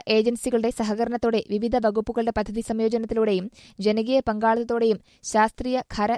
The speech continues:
ദ്രവ മാലിന്യ പദ്ധതികൾ ആസൂത്രണം ചെയ്യും. തദ്ദേശ സ്വയംഭരണ സ്ഥാപനങ്ങളെ സമ്പൂർണ്ണ ശുചിത്വ പദവി കൈവരിക്കുന്നതിന്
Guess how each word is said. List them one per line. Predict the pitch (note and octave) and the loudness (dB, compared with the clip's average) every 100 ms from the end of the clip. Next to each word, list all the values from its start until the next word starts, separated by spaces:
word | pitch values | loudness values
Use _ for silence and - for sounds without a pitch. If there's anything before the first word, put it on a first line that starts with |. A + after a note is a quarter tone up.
| - | -2
ദ്രവ | G3+ G#3+ A#3 | -2 2 2
മാലിന്യ | G#3+ G#3 A3+ A#3+ | 2 2 2 -2
പദ്ധതികൾ | A#3 A3 A3+ A3 - | -2 0 2 2 2
ആസൂത്രണം | G3 G#3 A3 A3 F#3 | 0 0 -2 -4 -6
ചെയ്യും. | F#3+ G#3 - _ - | -4 -6 -8 _ -2
തദ്ദേശ | A3+ A#3 C#4 | 2 2 2
സ്വയംഭരണ | C#4+ C4 C4 B3 | -2 -4 -4 -6
സ്ഥാപനങ്ങളെ | - B3 A#3+ A#3+ A#3+ | -2 -2 0 -2 -2
സമ്പൂർണ്ണ | A3+ G#3 A#3 A#3 - _ _ | -2 0 0 0 -6 _ _
ശുചിത്വ | - A3 A#3 C4+ C4 _ - | -4 0 4 6 4 _ 4
പദവി | G#3+ A3+ B3+ | 6 6 2
കൈവരിക്കുന്നതിന് | A#3+ A3 A#3 A#3 A3+ A3+ | 2 4 4 2 -2 -4